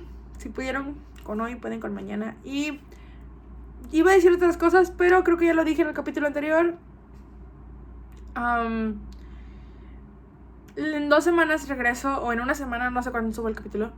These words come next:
Creo que, no sé. En dos semanas regreso a la universidad, entonces no voy a poder estar grabando capítulos. Si por sí, estando ahorita sin hacer nada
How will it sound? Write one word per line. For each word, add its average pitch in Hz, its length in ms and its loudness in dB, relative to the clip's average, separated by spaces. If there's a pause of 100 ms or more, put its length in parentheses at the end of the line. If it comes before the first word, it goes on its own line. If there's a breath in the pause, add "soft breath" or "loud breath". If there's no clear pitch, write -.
(100)
Creo 285 160 -12
que, 302 100 -10 (720)
no 226 80 -16
sé. - 140 -16 (440 loud breath)
En 285 120 -4
dos 330 100 2
semanas 320 420 0
regreso 226 460 -2
a 226 140 -2
la 226 80 0
universidad, 233 580 -4 (140)
entonces 285 840 -4 (580 loud breath)
no 311 300 2
voy 370 220 8
a 370 160 4
poder 254 680 0 (1160 loud breath)
estar 254 280 -2
grabando 247 520 -2
capítulos. 208 440 -8
Si - 220 -6
por 226 260 -2
sí, 233 440 -4 (640 loud breath)
estando 220 500 0
ahorita 220 360 0
sin 220 240 -4
hacer 220 260 -2
nada 226 580 -4